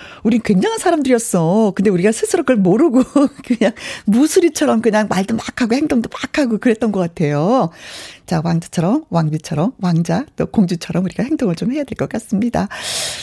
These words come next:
정승희님, 둠치둠치. 음흠. "자기 자리를 지키고 있는 우리 모두는 챔피언. 언니도 그 자리 오래오래 있어주세요." 어, 예, 챔피언. 네.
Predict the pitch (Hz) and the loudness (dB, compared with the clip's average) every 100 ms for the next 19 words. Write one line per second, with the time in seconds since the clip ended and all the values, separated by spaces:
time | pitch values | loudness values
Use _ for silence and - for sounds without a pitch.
0 | - - 285 285 302 302 330 381 349 349 | -2 2 4 6 6 4 2 2 2 2
1 | 262 220 214 226 - - - 269 - - | 4 4 4 0 -2 -2 0 0 0 -2
2 | - - 233 - - - 190 240 415 415 | -2 -4 -8 -4 -4 0 2 4 4 2
3 | 226 - - - - - 247 277 262 226 | 2 -2 -20 -20 -10 -4 -2 0 0 2
4 | 285 262 - 240 233 269 214 220 240 311 | 0 0 0 2 4 4 4 4 4 4
5 | 311 359 - 427 427 453 392 190 - _ | 2 0 -2 -4 0 2 4 2 -2 _
6 | - 320 370 392 247 - 381 302 302 226 | 0 4 4 4 2 2 0 2 2 2
7 | 262 440 453 359 262 269 330 302 285 233 | 4 4 4 2 2 0 0 -2 0 2
8 | 208 214 - - 226 311 233 381 587 - | 2 0 -6 -4 -2 2 2 2 0 -4
9 | - 453 - 539 269 | -4 -6 -2 0 2